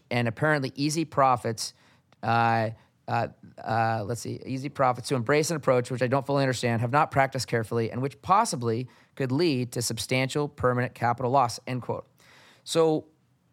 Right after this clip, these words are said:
we love this statement 'cause he's closing the partnerships. He says, "I'm not willing to go there. I'm not gonna make my money that way." He was standing on principle, the nonconformity that you speak of in your book of Emerson is just showing itself to be true in that moment.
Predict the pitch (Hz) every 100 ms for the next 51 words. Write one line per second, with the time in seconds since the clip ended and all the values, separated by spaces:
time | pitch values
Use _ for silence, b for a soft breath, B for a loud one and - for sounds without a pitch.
0 | - 156 160 180 240 208 175 - 156 143
1 | 131 143 127 117 165 190 180 139 139 127
2 | - 131 - 143 156 131 - 135 135 156
3 | 147 143 139 127 123 127 110 107 - 113
4 | 120 127 135 131 123 123 120 117 117 110
5 | 117 131 - 143 147 143 120 - 151 139
6 | 110 113 110 B B 123 123 143 147 131
7 | 117 135 131 120 110 110 - 120 120 113
8 | 113 107 120 117 113 127 123 113 110 110
9 | 107 B B - 123 - 143 143 123 110
10 | 123 117 107 113 - 151 131 113 104 110
11 | 107